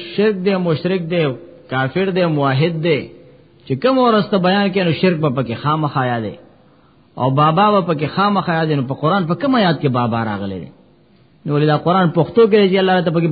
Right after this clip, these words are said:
بابا ولیکي؟ نو قرآن که په پښتو کې وي، نو بابا هم پکې الله لیکلی وي، او ابۍ به هم پکې لیکلی وي. دا عربی کې نو پدې کې اولیاء راځي، "ما نعبدهم الا ليقربونا الى الله زلفا."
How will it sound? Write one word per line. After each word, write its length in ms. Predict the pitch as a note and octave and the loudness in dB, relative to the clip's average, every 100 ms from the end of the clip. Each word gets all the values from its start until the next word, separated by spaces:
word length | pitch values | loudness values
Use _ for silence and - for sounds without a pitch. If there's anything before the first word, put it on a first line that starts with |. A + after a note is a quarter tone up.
| D#3+ | 2
بابا 200 | D#3+ E3 | 4 2
ولیکي؟ 400 | E3 D3 C#3 C3+ - - - _ _ _ _ _ _ _ _ _ _ - | 2 2 0 -6 -10 -20 -20 _ _ _ _ _ _ _ _ _ _ -6
نو 100 | C#3+ | -4
قرآن 420 | D#3 E3+ A3+ A3+ | 0 2 2 0
که 80 | F#3+ | 0
په 120 | E3+ | 0
پښتو 340 | E3+ D#3+ A3 A#3+ | -2 -2 2 4
کې 80 | A3+ | 4
وي، 80 | G#3 | 2
نو 80 | F3 | 2
بابا 300 | D#3+ D#3+ G#3 | 2 2 2
هم 180 | A3+ G#3+ | 2 0
پکې 180 | G#3 G3 | 0 0
الله 240 | F#3+ F#3+ | 0 0
لیکلی 380 | F#3 F3 F#3 F#3 F#3 | 0 0 0 0 0
وي، 160 | F3 A2+ - - _ - _ _ _ - | -2 -4 -10 -20 _ -20 _ _ _ -6
او 80 | B2+ | 0
ابۍ 280 | D3 C#3+ F#3+ | 0 4 4
به 120 | G3+ F#3 | 4 2
هم 80 | D#3 | 0
پکې 200 | C#3 C#3 | 0 0
لیکلی 320 | C3 C3 B2 A2 | -2 -2 -4 -6
وي. 120 | F2+ - - _ _ _ _ _ A#2 | -8 -16 -20 _ _ _ _ _ -6
دا 140 | E3 F3+ | -2 0
عربی 320 | F3 E3 G3 A3+ | 0 0 0 0
کې 400 | G#3 G#3 F#3 A2+ E2+ - - _ _ - | 0 0 -2 -4 -8 -20 -20 _ _ -10
نو 100 | A#2+ | -8
پدې 280 | B2 D3 F#3+ E3+ | -2 0 0 0
کې 60 | E3 | -2
اولیاء 560 | C#3+ C#3+ C#3 E3 G3+ F#3 | 0 2 4 4 2 2
راځي، 420 | F3 D#3+ D#3 D#3+ G#2+ - - - - - - - | 0 0 2 0 -2 -8 -20 -20 -20 -20 -20 -6
"ما 260 | B2 F3 G3+ | 0 0 2
نعبدهم 640 | G3 F#3 F3+ F3 D#3+ E3+ E3+ | 0 0 0 0 0 0 -2
الا 340 | E3+ F3 D#3+ | -2 0 0
ليقربونا 880 | D3+ C#3 - F#3 D#3 D3+ D3+ G3+ E3+ | 0 0 0 -2 0 0 2 2 2
الى 180 | D3 D3 | 0 0
الله 340 | C#3 C3 B2+ | 0 0 -2
زلفا." 440 | G#2+ B2+ G#2+ G2+ | -2 -4 -4 -8